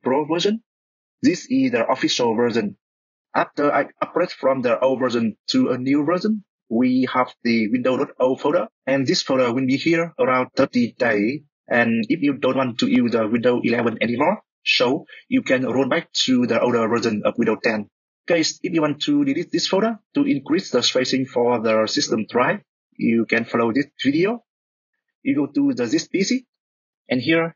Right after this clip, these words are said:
you can select the Windows drive and right click on it. Select the properties option. It will open up a window, and you click on the, this cleanup option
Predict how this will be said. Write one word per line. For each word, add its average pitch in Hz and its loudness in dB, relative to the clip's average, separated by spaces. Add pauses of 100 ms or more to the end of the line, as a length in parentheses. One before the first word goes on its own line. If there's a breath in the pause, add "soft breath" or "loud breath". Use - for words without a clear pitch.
you 123 0
can 123 0
select 117 -2
the 107 0 (140)
Windows 123 0 (440)
drive 131 0 (580)
and 113 0 (140)
right 113 0
click 135 -2
on 131 -2
it. 170 0 (640)
Select 143 -2
the 110 -2
properties 123 -2
option. 190 0 (760)
It - -2
will 156 2
open 135 0
up - -2
a 127 2
window, 185 -2 (260)
and 127 0
you 120 -2
click - -2
on 120 0
the, 107 2
this 143 0
cleanup 143 0 (340)
option 202 0